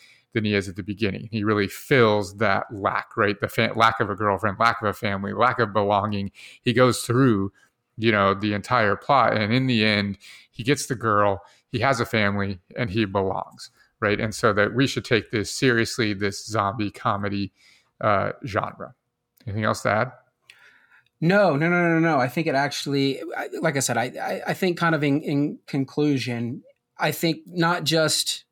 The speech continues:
Speaker 2: among audiences, but among critics, and I think that's one of the points that he wrote the article, is that this is an obviously oft overlooked for the overly simplistic nature, um, especially in, like, critical responses of this trope.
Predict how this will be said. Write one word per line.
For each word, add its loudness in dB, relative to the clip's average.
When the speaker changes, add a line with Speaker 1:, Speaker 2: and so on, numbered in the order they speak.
Speaker 2:
among 0
audiences, 0
but -4
among 0
critics, -2
and -2
I -2
think -4
that's -4
one -2
of -2
the -4
points -4
that -8
he -4
wrote -4
the -4
article, -2
is -8
that -2
this 2
is 0
an 0
obviously 2
oft 0
overlooked -2
for -2
the -2
overly 0
simplistic -4
nature, -4
um, -4
especially -2
in, 0
like, -4
critical -6
responses -6
of 0
this 0
trope. -2